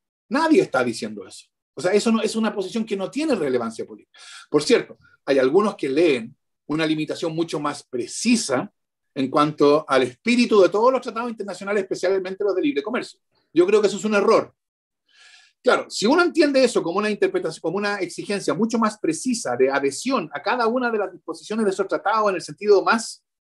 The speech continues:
sustantivo que se le atribuye, esa disposición sería un problema. Pero yo no creo que lo sea, por las razones que yo está, eh, te, te he dado. Yo creo que solo excluye algo equivalente a la exclusión del principio monárquico.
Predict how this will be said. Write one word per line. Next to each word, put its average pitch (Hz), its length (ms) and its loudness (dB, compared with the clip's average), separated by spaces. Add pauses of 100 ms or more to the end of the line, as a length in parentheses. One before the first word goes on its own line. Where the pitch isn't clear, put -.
(260)
sustantivo 175 920 0 (280)
que 156 100 -4
se 160 100 -6
le 143 80 0
atribuye, 202 600 2 (540)
esa 160 440 -2
disposición 147 500 -6
sería 147 240 0
un 143 60 -8
problema. 123 380 -2 (440)
Pero 143 140 -4
yo 196 100 2
no 226 80 0
creo 196 220 2
que 123 60 -6
lo 110 100 -6
sea, 95 240 -16
por 123 120 -4
las 120 100 0
razones 123 260 -8
que 127 100 -8
yo 123 100 2
está, 113 280 -6
eh, 127 120 -8
te, 120 180 0
te 117 100 0
he 113 40 6
dado. 95 200 0 (320)
Yo 139 100 6
creo 190 180 8
que 175 60 -4
solo 247 260 4
excluye 190 600 -6 (240)
algo 190 420 -4
equivalente 165 960 -4 (380)
a 165 80 0
la 165 80 2
exclusión 165 500 -2
del 175 140 0
principio 156 340 -2
monárquico. - 540 -10